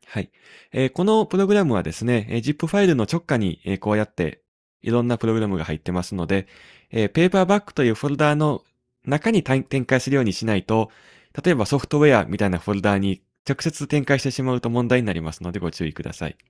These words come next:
それではですね、えーっと、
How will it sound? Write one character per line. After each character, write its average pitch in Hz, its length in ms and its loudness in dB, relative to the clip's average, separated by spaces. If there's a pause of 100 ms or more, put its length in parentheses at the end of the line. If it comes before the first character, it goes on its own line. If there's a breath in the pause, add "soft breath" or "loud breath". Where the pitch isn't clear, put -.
(1300 soft breath)
そ - 100 -6
れ 156 100 0
で 185 100 2
は 147 120 0
で 82 80 -4
す - 140 -10
ね、 101 360 -2
え 110 760 0
ー 95 60 -8
っ - 100 -20
と、 95 340 -2